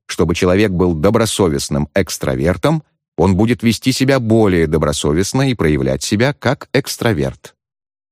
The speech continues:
Но как только он перестает играть эту роль и берется за другую,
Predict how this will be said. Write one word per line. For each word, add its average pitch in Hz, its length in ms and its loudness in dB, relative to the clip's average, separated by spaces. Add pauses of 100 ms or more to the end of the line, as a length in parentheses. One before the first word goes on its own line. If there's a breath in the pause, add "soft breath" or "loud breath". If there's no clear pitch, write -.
(200)
Но 120 180 2
как - 160 -2
только 180 240 0
он 160 220 4
перестает 151 840 2
играть 87 360 0
эту 82 180 -2
роль 107 300 2
и 78 40 2
берется 85 520 0
за 80 160 0
другую, 76 600 0